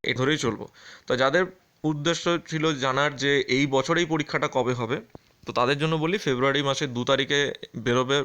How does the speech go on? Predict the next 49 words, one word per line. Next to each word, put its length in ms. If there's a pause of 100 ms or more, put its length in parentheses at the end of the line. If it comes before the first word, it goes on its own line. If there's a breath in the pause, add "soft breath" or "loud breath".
(100)
কথা 260
আছে, 120
ফর্ম 260
ফিল 120
আপ 100
স্টার্ট 360
হবে 100 (320 loud breath)
এবং 160 (120)
আঠেরোই 380
মার্চ 240
অবধি 180
ফর্ম 240
ফিল 180
আপ 80
চলবে 300 (220)
আর 80 (100)
পরীক্ষা 320
হবে 200
জুলাই 280
মাসে। 220 (180 loud breath)
তো 100
তোমরা 280
এখন 180
থেকে 200
প্রিপারেশন 400
শুরু 240
করে 180
নিতে 220 (140)
পারো। 160 (600 loud breath)
যদি 200
কোনো, 220 (540 loud breath)
আরও 200
কোনো, 260
আহ, 420
কিছু 160
জানার 280 (140)
জিজ্ঞাসা 480
থাকে 280 (380 loud breath)
অবশ্যই 400
কমেন্ট 200
সেকশন 280
জানাবে, 300 (100)
আর 80
কমেন্টে 460 (140)
যদি 160
জানাতে 380
কোনো 180 (200)
অসুবিধা 400
থাকে 200